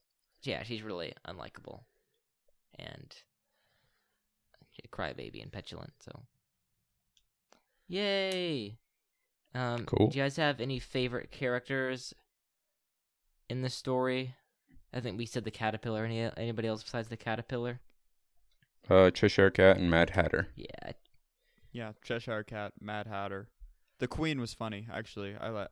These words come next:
Speaker 3: I enjoyed the Queen a little bit.
Speaker 1: Yeah,
Speaker 3: She was
Speaker 1: Queen, the
Speaker 3: just
Speaker 1: Queen
Speaker 3: like
Speaker 1: and King, I think, were of, of a novel that I didn't like. They were the highlights. Actually, it's not really even a novel since it's not long enough,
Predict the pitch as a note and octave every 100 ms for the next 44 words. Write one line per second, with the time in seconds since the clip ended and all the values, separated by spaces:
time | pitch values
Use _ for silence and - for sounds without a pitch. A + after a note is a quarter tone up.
0 | - A#2+ A2+ G2+ G2 G#2 G2+ G2 F#2+ G2
1 | G2 G2 - B2+ A#2+ F3+ E3+ - B2+ -
2 | F#3+ E3 D3+ D#3 C#3 A#2+ B2 A2+ A2 G#2
3 | G2 - _ _ _ - _ _ _ _
4 | C3 A#2 A2+ - - _ A2 A#2 B2+ C3+
5 | B2+ B2 A2 G2 G#2+ A#2 A2 A2 G2+ -
6 | F#2+ D2+ B1+ G#2 A#1 G#1+ - - - _
7 | - D3 D#3 C#3 E3 C#3 C3 B2 A2 G#2+
8 | G#2 G2+ F#2 A2+ E2+ - A2 D2+ F#2+ F2+
9 | C2 -